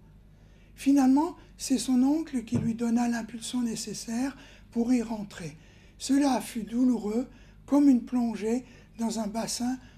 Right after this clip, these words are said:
rempli d'eau glacée. Alors, on n'a,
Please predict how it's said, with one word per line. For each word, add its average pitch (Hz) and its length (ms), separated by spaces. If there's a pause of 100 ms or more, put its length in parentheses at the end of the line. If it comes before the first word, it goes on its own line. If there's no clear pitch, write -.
(140)
rempli 240 480
d'eau 226 200
glacée. 170 500 (2000)
Alors, 247 460
on 254 80
n'a, 254 360